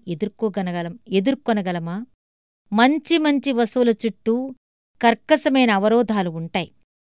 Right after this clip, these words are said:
మనం వెళదామనుకున్న ప్రదేశం చుట్టూరా కొండలు, అరణ్యాలు, ఇనుపరథాలు ఉంటాయి. పట్టాభిషేకం పొందాలంటే ఆపదలను ఎదిరించి నెగ్గాలి. విజయద్వారాలకు గులాబీ పూలు,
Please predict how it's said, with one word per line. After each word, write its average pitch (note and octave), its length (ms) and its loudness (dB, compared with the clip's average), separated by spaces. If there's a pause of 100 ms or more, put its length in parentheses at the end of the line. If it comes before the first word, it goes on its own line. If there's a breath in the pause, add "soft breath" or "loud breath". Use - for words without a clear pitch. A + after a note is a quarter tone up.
(140)
మనం C#4 220 4
వెళదామనుకున్న B3+ 760 2
ప్రదేశం A3 600 0
చుట్టూరా G#3+ 720 -2 (360)
కొండలు, A#3+ 560 2 (180)
అరణ్యాలు, G3+ 760 0
ఇనుపరథాలు F#3 640 -4
ఉంటాయి. E3 380 -10 (760)
పట్టాభిషేకం C#4+ 840 2
పొందాలంటే F#3+ 880 0 (460)
ఆపదలను G#3 580 0
ఎదిరించి G3 760 -4 (260)
నెగ్గాలి. E3+ 560 -2 (560)
విజయద్వారాలకు A#3 1080 4
గులాబీ G#3 600 0
పూలు, F#3 480 -6